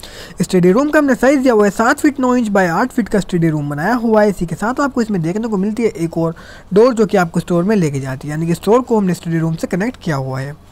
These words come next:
Store का size है हमारा पाँच feet चार inch by चार feet की हमने store बनाई हुई है। बात करें अगर study room के,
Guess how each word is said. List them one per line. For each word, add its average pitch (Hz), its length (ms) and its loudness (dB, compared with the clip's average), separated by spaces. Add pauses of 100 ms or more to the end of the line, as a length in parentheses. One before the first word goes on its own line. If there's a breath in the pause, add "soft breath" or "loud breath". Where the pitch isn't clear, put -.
(460 loud breath)
Store 170 240 2
का 175 100 -2
size 294 240 2
है 302 60 4
हमारा 233 260 4
पाँच 220 280 -2
feet 285 140 2
चार 226 200 2
inch 208 140 0
by 185 140 2
चार 175 240 -2
feet 165 200 -4
की 175 80 -4
हमने 165 140 -2
store 220 300 2
बनाई 143 280 -4
हुई 139 160 -8
है। 143 140 -12 (560 loud breath)
बात 202 240 0
करें 294 140 4
अगर 294 140 4
study 269 260 4
room 233 240 4
के, 233 160 4